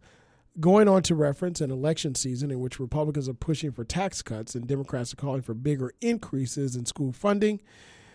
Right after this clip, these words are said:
she says that, "I would advise all candidates, not just for the General Assembly, but also for school boards and county boards,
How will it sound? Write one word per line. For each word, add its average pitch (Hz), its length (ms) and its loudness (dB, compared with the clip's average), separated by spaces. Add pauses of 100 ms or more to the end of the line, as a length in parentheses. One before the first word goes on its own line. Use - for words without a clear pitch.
(420)
she - 220 4
says 202 320 8
that, 190 320 8
"I 196 160 6
would 240 140 8
advise 170 360 6
all 170 160 6
candidates, 101 640 -8 (140)
not 160 540 -2 (100)
just 160 360 2
for 135 420 -2
the 127 100 -4
General 113 260 -6
Assembly, 160 560 0
but 135 180 -4
also 123 360 -4
for - 140 -10
school 160 300 2
boards 135 460 0
and 104 220 -8
county 139 320 -2
boards, 113 480 -4